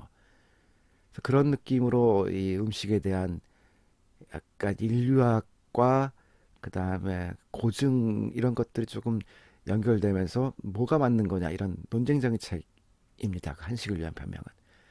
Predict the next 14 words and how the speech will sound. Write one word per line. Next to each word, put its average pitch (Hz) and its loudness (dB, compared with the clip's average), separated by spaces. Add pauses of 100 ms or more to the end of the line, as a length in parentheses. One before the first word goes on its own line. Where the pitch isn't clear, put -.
(680)
자, - -12
머릿말 123 2
읽어보겠습니다. 98 -4 (2250)
머릿말. 101 0 (1400)
왜 123 4
힘이 160 0
셌던 135 2
나라에는 110 4 (240)
궁중의 117 2
음식이 95 -2
없었을까? - -8 (1600)
작은 113 2
의문에서 123 2
시작되었다. - -6